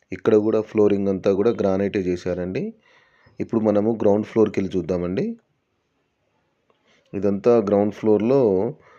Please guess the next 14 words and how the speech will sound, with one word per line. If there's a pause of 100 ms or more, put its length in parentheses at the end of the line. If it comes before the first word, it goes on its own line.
(320)
మ-, (100)
పార్కింగ్
ప్లేస్
అండి.
ఇదంతా (180)
పార్కింగ్
కూడా
చూడండి,
చాలా
స్పేషియస్‌గా
ఉంటుంది
పార్కింగ్
కూడా. (920)
ఈ